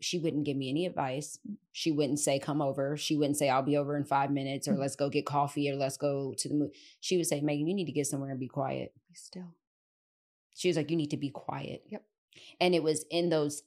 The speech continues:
Speaker 1: moments of being quiet where I could actually hear God
Speaker 2: Mm-hmm.
Speaker 1: to
Speaker 2: And
Speaker 1: know what
Speaker 2: he's
Speaker 1: the next
Speaker 2: loud.
Speaker 1: He's very clear when you're quiet, but
Speaker 2: Yeah.
Speaker 1: you gotta be quiet.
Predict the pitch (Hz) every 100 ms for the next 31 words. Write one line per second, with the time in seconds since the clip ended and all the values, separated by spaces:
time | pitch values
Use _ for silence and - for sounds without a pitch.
0 | - 156 151 156 147 143 135 143 131 123
1 | - 151 143 131 135 - 135 135 - 147
2 | 143 - 131 127 127 - 135 143 139 -
3 | 120 196 285 _ _ _ _ - 180 220
4 | 320 - 226 151 202 285 415 180 - -
5 | - _ _ _ _ _ _ _ 240 240
6 | 311 311 - 147 170 135 160 175 202 180
7 | 165 - 147 208 254 180 226 - 175 262
8 | 269 165 143 - 202 180 85 73